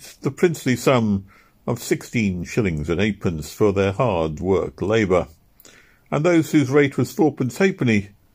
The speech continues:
picked up fifteen shillings. And yet there are people who have the insolence to say that drink is the cause of poverty.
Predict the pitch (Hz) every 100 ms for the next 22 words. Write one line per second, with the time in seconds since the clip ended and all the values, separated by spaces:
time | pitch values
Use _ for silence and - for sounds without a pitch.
0 | _ _ _ _ _ 104 95 101 82 -
1 | - _ - - - - - - - 85
2 | 76 71 - 110 98 87 85 - - -
3 | _ _ _ _ _ _ _ - - -
4 | - _ _ _ _ - 131 143 139 127
5 | 156 185 - 117 110 113 135 131 127 131
6 | 151 147 - 90 120 - 107 - 139 113
7 | 120 139 _ _ _ _ _ - 131 -
8 | - 151 165 104 - 82 87 76 101 95
9 | 85 80 76 - 92 82 - 80